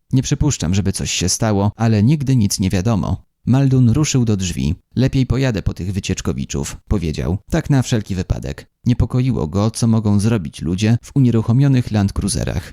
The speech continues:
Lepiej, żeby z nich nie wysiadali, gdyż jak tylko zostanie włączone zasilanie, samochody ruszą w dalszą drogę,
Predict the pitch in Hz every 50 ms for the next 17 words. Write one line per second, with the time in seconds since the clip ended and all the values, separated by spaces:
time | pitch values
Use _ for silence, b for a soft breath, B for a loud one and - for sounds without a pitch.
0 | - _ - 120 135 - 160 151 135 131 131 127 127 113 107 123 123 117 - -
1 | - 101 107 104 - 107 90 107 117 104 80 62 67 90 - - 117 113 123 113
2 | - 123 110 - - 147 143 131 131 120 113 117 - - 120 120 110 107 104 110
3 | 107 107 - 139 123 101 95 - - - - - 55 62 92 92 92 104 113 -
4 | - - 113 113 117 - 165 147 147 131 131 120 - 123 110 101 104 107 117 117
5 | 104 - - 62 58 53 64 67 71 90 98 110 117